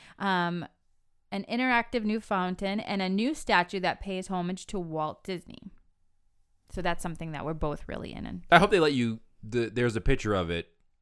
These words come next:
Speaker 2: of the statue of Walt Disney. I hope they let you, like, take pictures with it.
Speaker 1: Like the statue?
Speaker 2: Yes.
Speaker 1: I'm sure they will.
Speaker 2: Yeah, I mean, all the statues they pretty much let you go up to.
Speaker 1: Yeah.
Speaker 2: Like the ones that you can think of in Magic Kingdom or in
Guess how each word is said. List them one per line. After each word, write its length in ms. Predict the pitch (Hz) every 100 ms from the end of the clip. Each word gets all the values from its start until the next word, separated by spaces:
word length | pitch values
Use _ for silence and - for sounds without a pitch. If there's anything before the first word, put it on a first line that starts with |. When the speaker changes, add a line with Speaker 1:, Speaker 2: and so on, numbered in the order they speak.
| -
Speaker 2:
of 160 | 95
the 60 | 90
statue 360 | - 95 87 90
of 80 |
Walt 220 | 78 82 -
Disney. 400 | 85 76 76 78
I 80 |
hope 140 | 107 135
they 80 | 123
let 140 | 107
you, 240 | 101 85 - _ - - 95
like, 180 | 85
take 220 | - 101 -
pictures 420 | 90 - 78 71
with 160 | 69
it. 140 | 67 - - - - - - - - - - -
Speaker 1:
Like 220 | 202 -
the 80 | 175
statue? 340 | 175 170 - 508 -
Speaker 2:
Yes. 520 | 135 143 - - - -
Speaker 1:
I'm 60 | 415
sure 220 | - 370
they 120 | 185
will. 280 | - 107 98
Speaker 2:
Yeah, 80 | 135
I 60 |
mean, 160 | 110 117
all 160 | 139 156
the 60 |
statues 360 | - 95 - 85
they 100 | 85
pretty 200 | 101 87
much 160 | 82
let 100 | 85
you 80 | 71
go 160 | 71 71
up 140 | 69
to. 240 | - 62 - _ _
Speaker 1:
Yeah. 220 | 277 285 127
Speaker 2:
Like 160 | 90
the 100 | -
ones 280 | 90 92 87
that 140 | 87
you 120 | 80 82
can 80 |
think 220 | 80 82 78
of 160 | 73
in 100 | 76
Magic 280 | 76 73 67
Kingdom 520 | 92 87 85 80 78
or 220 | 71 62
in 160 | 60 62